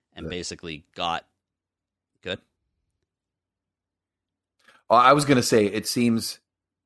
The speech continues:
Speaker 1: Oh, I thought you were
Speaker 2: No, no, no. I
Speaker 1: was
Speaker 2: was
Speaker 1: he
Speaker 2: saying it seemed like, I didn't know about the gambling debt. It doesn't surprise me. But it just seemed like, 'cause the colonel was so bent on having control over Elvis that I thought that was more what it was.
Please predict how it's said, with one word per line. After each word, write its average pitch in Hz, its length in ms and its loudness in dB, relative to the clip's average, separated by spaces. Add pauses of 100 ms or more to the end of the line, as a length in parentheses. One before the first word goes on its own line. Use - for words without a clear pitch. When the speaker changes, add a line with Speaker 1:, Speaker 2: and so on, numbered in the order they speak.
(120)
Speaker 1:
Oh, 80 140 -10
I 85 60 -12
thought 82 160 -6
you 73 60 -12
were - 80 -10
Speaker 2:
No, 123 440 4
no, 117 140 0
no. 110 60 2
I 104 100 4
Speaker 1:
was 113 60 2
Speaker 2:
was 120 80 -2
Speaker 1:
he - 40 -4
Speaker 2:
saying 123 220 0
it 107 100 -6
seemed 117 340 -4
like, 107 480 -4
I 120 120 2
didn't 123 140 0
know 117 60 2
about 104 140 2
the 101 60 -8
gambling 107 420 -2
debt. 131 300 2
It 87 120 -10
doesn't 87 240 -6
surprise 90 360 -4
me. 107 200 -4 (380)
But 110 100 -4
it 110 60 0
just 113 180 -4
seemed 113 200 0
like, 101 340 0
'cause 110 260 -6
the 104 120 -8
colonel 123 260 0
was 104 160 -6
so 110 180 2
bent 104 340 -2
on 98 260 -2
having 95 300 -4
control 92 460 -6
over 85 180 -4
Elvis 90 440 -4 (460)
that 98 100 0
I 87 80 0
thought 85 220 0
that 76 140 -6
was 80 120 -10
more 78 240 -8
what 73 180 -14
it 69 80 -18
was. - 320 -14